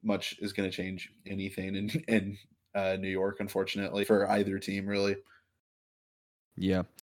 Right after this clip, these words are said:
Speaker 2: Well, that was a lot more than I planned on talking about the Giants today, but here we are. Um,
Speaker 1: Mm-hmm.
Speaker 2: like I said,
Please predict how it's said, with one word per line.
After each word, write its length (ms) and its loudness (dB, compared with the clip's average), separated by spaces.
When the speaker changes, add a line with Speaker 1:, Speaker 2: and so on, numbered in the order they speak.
Speaker 2:
Well, 220 2
that 80 10
was 140 10
a 40 12
lot 160 12
more 160 10
than 160 8
I 140 8
planned 340 4
on 80 6
talking 200 6
about 140 4
the 60 -6
Giants 340 4
today, 300 4
but 360 2
here 180 0
we 140 2
are. 280 4
Um, 260 0
Speaker 1:
Mm-hmm. 120 -6
Speaker 2:
like 180 -2
I 20 -16
said, 260 0